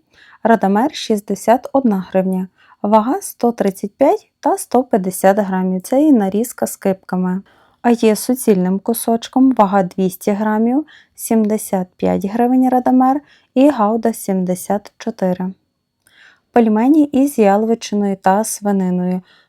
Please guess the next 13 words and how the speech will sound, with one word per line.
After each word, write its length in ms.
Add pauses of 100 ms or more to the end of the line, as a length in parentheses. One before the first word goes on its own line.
сто 400
двадцять 540
гривень 480
вісімсот 640
грамів, 560 (380)
і 100
пельмені 540
по-домашньому, 1000 (300)
вісімдесят 840
одна 300
гривня 420
вісімсот 640
грамів 400